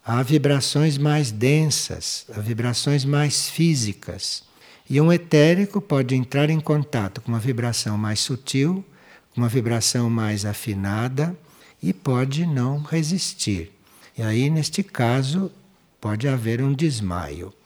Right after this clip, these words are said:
Pode haver outras explicações para desmaio, mas essa é a que nós conhecemos. Mas isso tudo vai passando à medida que a consciência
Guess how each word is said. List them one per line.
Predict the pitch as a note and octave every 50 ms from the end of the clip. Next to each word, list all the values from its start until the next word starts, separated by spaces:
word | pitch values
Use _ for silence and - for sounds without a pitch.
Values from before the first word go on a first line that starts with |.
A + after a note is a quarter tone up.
| _ - - - - - _ _ _ _
Pode | - D3+ D3+ C#3+ E3
haver | D#3+ D3+ C#3 E3+ E3+ D#3+ D#3
outras | D3+ D#3+ E3 E3 - E3 D#3+ C3
explicações | D3+ C#3 - - D3+ D3 D3 - D#3 C#3+ C3 - - - - B2 B2 A#2+ A2+ -
para | - A#2 A2
desmaio, | G#2+ A2+ A#2+ A2 G2 G2+ G#2 F#2 F#2 F2 D#2+ D#2+ E2+ F2+ F#2
mas | G#2 A2 A2+ A#2+ A#2 G#2+ G#2
essa | B2+ C3+ C#3 C#3+ - - D#3+
é | D3
a | C3+
que | - - D3
nós | C3 B2 A#2+ A#2 A2+ A#2 - - - - - - _ _ -
conhecemos. | - A#2 A2+ A2+ A2 G2+ - - - - - - - - - - - - - _ _ _ _ _ _ _ _ _ _ _ _ _ _ _ _ _ - - - - -
Mas | - B2+ C3 B2
isso | C#3+ D#3 D3 - - D3
tudo | - - D#3 D#3+ F3+ F3 D#3 G3+ G#3+ G3+ B2+
vai | A#2 B2+ B2+ B2
passando | - - A#2+ A2 - - - - F3+ F#3+ E3+ D3 B2 G#2 G2+ G2 G#2 - - - - - - _
à | - B2 C3+
medida | D3+ D3+ C#3+ B2 D3 E3 E3+ E3 F#3
que | E3+ - E3+
a | D#3+
consciência | D#3+ - E3+ D#3+ D#3 - - - - E3 E3 F3+ F#3+ F#3+ F3+ - - - - - A2 F2+ D#2+ F#2+